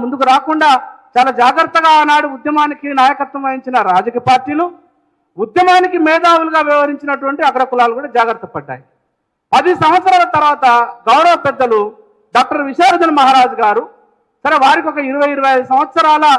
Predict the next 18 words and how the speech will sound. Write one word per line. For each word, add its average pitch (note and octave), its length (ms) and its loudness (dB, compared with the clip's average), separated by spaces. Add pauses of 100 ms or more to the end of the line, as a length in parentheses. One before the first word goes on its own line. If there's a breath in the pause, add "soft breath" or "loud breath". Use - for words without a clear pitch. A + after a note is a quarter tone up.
(540)
సామాజిక D4+ 580 2 (120)
పరివర్తన D#4+ 540 2 (120)
రాజకీయ C#4+ 460 -2
ఉద్యమం C4 320 -2
ఉంది F#3+ 180 -6
వారికి. C#3+ 260 -8 (1120)
సామాజిక E4 540 2 (140)
పరివర్తన D4+ 600 0 (140)
రాజకీయ C#4+ 440 0
ఉద్యమం C#4 340 -2
ఎందుకంటున్నారో C#4 640 -4
మీరు B3+ 180 -8
దయచేసి A#3+ 380 -6
అర్థం C4 280 -4
చేసుకోండి. E3 420 -6 (920)
సమాజాన్ని F4 640 2 (100)
మార్చడం D#4 480 0
అంటే F4 240 0